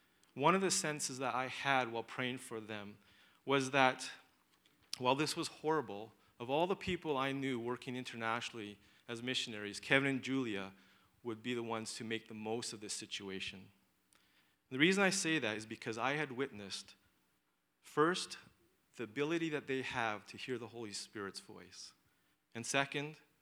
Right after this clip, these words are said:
I saw their track record of walking out in obedience to Him. It's a real honor to have them here.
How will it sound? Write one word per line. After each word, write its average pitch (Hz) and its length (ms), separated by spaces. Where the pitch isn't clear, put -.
I 120 100
saw 135 220
their 123 100
track - 380
record 104 360
of 98 100
walking 104 380
out 98 280
in 98 60
obedience 95 480
to - 140
Him. 98 320
It's - 140
a - 20
real 135 260
honor 135 260
to 131 100
have 120 260
them 113 140
here. 135 400